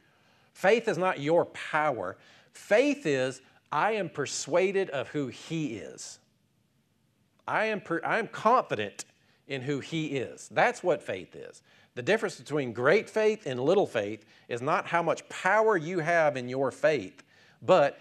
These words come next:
how confident are you in who God is. You take somebody that has experienced a supernatural healing. How many have ever experienced a, like, a legitimate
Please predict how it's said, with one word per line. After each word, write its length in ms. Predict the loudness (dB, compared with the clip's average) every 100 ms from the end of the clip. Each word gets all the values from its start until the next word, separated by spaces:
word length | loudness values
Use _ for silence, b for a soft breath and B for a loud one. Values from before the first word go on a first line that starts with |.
| B -6
how 320 | 0 0 0 -8
confident 680 | 0 2 2 0 0 0 2
are 240 | 4 4
you 280 | 0 -4 -6 -2
in 240 | -2 -2
who 240 | -2 -2
God 300 | 0 0 0 -4
is. 240 | -10 -14 B B -8
You 200 | -6 -2
take 240 | 0 2
somebody 420 | 0 -2 -2 -2
that 160 | -2 0
has 180 | -2 -4
experienced 760 | -8 -6 0 0 0 -4 -4
a 120 | -6
supernatural 760 | -2 -2 -2 -2 -2 -4 -4 -10
healing. 540 | -6 -6 -4 -6 -10 _ _ _ _ _ _ _ -6
How 80 |
many 120 | -4 -2
have 100 | 0
ever 160 | -2
experienced 500 | -4 -4 -4 -4 -4
a, 160 | -4 -2
like, 140 | -2 -2
a 60 |
legitimate 640 | -2 -4 0 0 0 -4